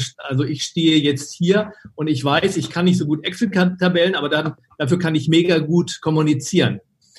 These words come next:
Und, ähm, und der nächste Punkt ist, wenn du, wenn du dann, äh, also ich glaube auch, dass je, äh, dass viele Menschen schon eine gute Intuition zu sich selber auch haben, Stärken und Schwächen, aber dies, aber der, so eine,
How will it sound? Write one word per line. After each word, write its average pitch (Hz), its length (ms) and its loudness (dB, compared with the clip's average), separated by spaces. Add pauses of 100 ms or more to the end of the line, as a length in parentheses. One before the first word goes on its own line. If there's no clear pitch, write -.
(340)
Und, 151 480 0
ähm, 143 420 -2
und 139 400 -4
der 139 180 0
nächste 185 280 0
Punkt 185 260 0
ist, 175 200 -4
wenn 151 120 -4
du, 156 300 2 (300)
wenn 151 140 0
du 151 100 2
dann, 185 400 0
äh, 151 240 -2
also 156 140 -2
ich 135 100 0
glaube 185 260 2
auch, - 140 -8
dass 143 260 -6
je, 180 120 -4
äh, 147 260 0
dass 139 180 -6
viele 214 240 2
Menschen 175 320 0
schon 160 340 -6
eine 151 120 -4
gute 185 500 0 (480)
Intuition 190 720 4
zu 185 120 -2
sich 170 180 0
selber 180 380 4
auch 135 220 -10
haben, 147 420 0
Stärken 160 360 -2
und 139 120 -8
Schwächen, 143 420 -4
aber 156 240 -2
dies, 185 600 -4
aber 151 200 -4
der, 147 160 2
so 156 180 -2
eine, 151 440 -4